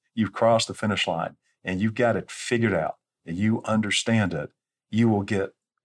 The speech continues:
knocked on your ass every time. You always have to stay humble,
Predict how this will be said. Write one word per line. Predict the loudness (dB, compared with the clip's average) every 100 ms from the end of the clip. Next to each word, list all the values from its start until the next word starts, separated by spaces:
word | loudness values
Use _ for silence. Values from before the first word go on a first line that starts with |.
| _
knocked | -2 0 2 0
on | 0
your | 2
ass | 0 0 -2 -4 -8 -4
every | -2 -2
time. | -4 -6 -6 -10 _ _ _ _
You | -14 -10 0
always | 2 2
have | 0 -2
to | -2
stay | -4 -2 -6
humble, | -6 -2 -2 -2 -6 -8